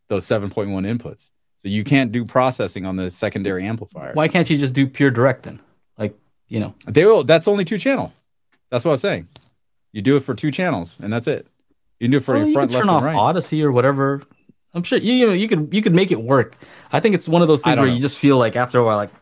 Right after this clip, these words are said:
Speaker 2: "Mm, it doesn't feel right." You could do it. If you had an extra one, just
Speaker 1: You
Speaker 2: go ahead
Speaker 1: can
Speaker 2: and,
Speaker 1: do it.
Speaker 2: and
Speaker 1: You
Speaker 2: do
Speaker 1: can
Speaker 2: it.
Speaker 1: do it.
Speaker 2: Right.
Speaker 1: Yeah, all channel stereo. I, but then at the same time, like, what are you, then you're, you're, you're having the Atmos being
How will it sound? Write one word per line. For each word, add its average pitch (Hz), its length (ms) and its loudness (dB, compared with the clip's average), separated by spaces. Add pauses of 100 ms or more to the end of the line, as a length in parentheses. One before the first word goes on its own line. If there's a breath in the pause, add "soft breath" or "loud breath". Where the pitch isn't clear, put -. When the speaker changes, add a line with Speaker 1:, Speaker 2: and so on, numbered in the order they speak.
(120)
Speaker 2:
"Mm, 139 320 2 (1040 soft breath)
it 123 100 -20
doesn't 113 260 -4
feel 110 240 0
right." 90 220 -10 (1000)
You 160 100 2
could 190 140 2
do 202 160 4
it. 127 120 -2
If - 100 -8
you 135 80 0
had 151 140 2
an 135 120 2
extra 151 260 -2
one, 165 120 2
just 135 140 -4
Speaker 1:
You 170 80 0
Speaker 2:
go 185 80 2
ahead 214 160 4
Speaker 1:
can 226 60 0
Speaker 2:
and, 214 100 -2
Speaker 1:
do 156 160 0
it. 92 100 -2
Speaker 2:
and 123 80 0
Speaker 1:
You 139 60 2
Speaker 2:
do 135 80 4
Speaker 1:
can 117 80 4
Speaker 2:
it. - 40 -2
Speaker 1:
do 117 120 -2
it. - 200 -10
Speaker 2:
Right. 104 160 -10 (220)
Speaker 1:
Yeah, 104 140 -2
all 127 220 2
channel 135 320 0
stereo. 120 580 -2
I, 104 360 -6
but 107 200 -2
then 139 180 4
at 127 140 0
the - 40 -14
same 151 280 2
time, 127 400 0
like, 104 180 -6
what 120 140 0
are - 20 0
you, 127 240 -2 (480 soft breath)
then 135 140 0
you're, 135 160 4
you're, 127 500 -2 (100)
you're 120 300 -4
having 135 380 0
the 113 120 -2
Atmos 143 720 -2
being 131 640 0